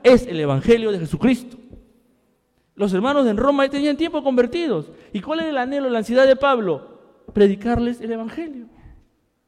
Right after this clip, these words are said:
A estos her-, porque tenían que perseverar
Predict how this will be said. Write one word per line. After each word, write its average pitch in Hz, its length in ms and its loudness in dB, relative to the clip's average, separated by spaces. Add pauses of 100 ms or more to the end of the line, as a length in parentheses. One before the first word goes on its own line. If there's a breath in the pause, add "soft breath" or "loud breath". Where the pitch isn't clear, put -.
(540)
A 262 160 -2
estos 330 260 0
her-, 294 140 -4 (200)
porque 262 280 -6
tenían 349 420 -4
que 285 160 -6
perseverar 254 1160 2